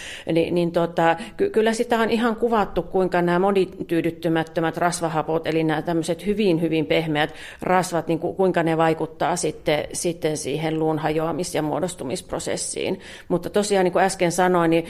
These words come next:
varmasti on vielä paljon tekijöitä, mitä, mitä ei siitä yhteydestä tunneta, mutta jotain kyllä tunnetaan.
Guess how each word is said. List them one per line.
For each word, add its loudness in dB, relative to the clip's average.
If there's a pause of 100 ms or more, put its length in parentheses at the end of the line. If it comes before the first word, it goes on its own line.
(160)
varmasti 2
on 2
vielä 2
paljon 0
tekijöitä, 0
mitä, 0
mitä 0
ei 0
siitä 0
yhteydestä -2
tunneta, -2
mutta -2
jotain -2
kyllä -6
tunnetaan. -10